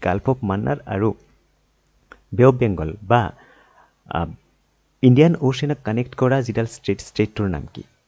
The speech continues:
চ' অপশ্যন উইল বি পাৰ্ক ষ্ট্ৰেইট। বা পাৰ্ক ষ্ট্ৰেইট, পাৰ্ক ষ্ট্ৰেইটে কোন দুখন দেশক কানেক্ট কৰে? তেতিয়া ইণ্ডিয়া এণ্ড, আ, শ্ৰীলংকা। আকৌ এইটোও প্ৰশ্ন হ'ব পাৰে যে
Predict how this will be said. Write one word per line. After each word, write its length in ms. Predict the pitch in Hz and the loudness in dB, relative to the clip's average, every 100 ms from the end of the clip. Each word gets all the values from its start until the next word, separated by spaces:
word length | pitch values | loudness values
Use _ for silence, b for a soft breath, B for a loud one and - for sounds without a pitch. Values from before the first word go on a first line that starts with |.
| _ | _
চ' 120 | - | -4
অপশ্যন 300 | 95 85 101 | -2 -2 -2
উইল 140 | 95 90 | 0 -2
বি 140 | 196 240 _ _ | -6 -8 _ _
পাৰ্ক 200 | 85 - | -6 -6
ষ্ট্ৰেইট। 380 | - 69 60 - b b b | -10 -8 -8 -12 b b b
বা 80 | 98 92 | -6 -4
পাৰ্ক 220 | - 139 - | -2 -2 -4
ষ্ট্ৰেইট, 460 | - 170 180 - - _ _ _ _ _ _ _ _ _ _ _ _ | -2 0 0 -6 -20 _ _ _ _ _ _ _ _ _ _ _ _
পাৰ্ক 160 | 127 147 | 0 0
ষ্ট্ৰেইটে 400 | - 156 156 160 | -2 0 2 0
কোন 260 | - 147 | 0 0
দুখন 360 | 143 135 147 196 - _ 107 | 2 2 0 -2 -6 _ -4
দেশক 340 | 101 98 135 - | -2 -2 -4 -2
কানেক্ট 320 | 87 78 - | -6 -6 -6
কৰে? 200 | - 80 - - | -4 -4 -8 -12
তেতিয়া 260 | - 120 180 _ - | -6 -4 -6 _ -8
ইণ্ডিয়া 340 | 92 92 120 - | -6 -4 -4 -4
এণ্ড, 220 | 95 170 - _ _ _ _ _ _ _ _ _ _ _ - | -4 -4 -8 _ _ _ _ _ _ _ _ _ _ _ -6
আ, 220 | 80 - - _ | -4 -4 -8 _
শ্ৰীলংকা। 520 | - 117 85 69 - - b b - | -2 0 0 -6 -12 -16 b b -6
আকৌ 260 | 113 143 135 | -2 -2 0
এইটোও 280 | 123 156 | 0 0
প্ৰশ্ন 320 | 160 110 - 104 | -2 -6 -8 -6
হ'ব 280 | 107 107 | -4 -6
পাৰে 140 | 87 85 | -6 -6
যে 140 | - | -8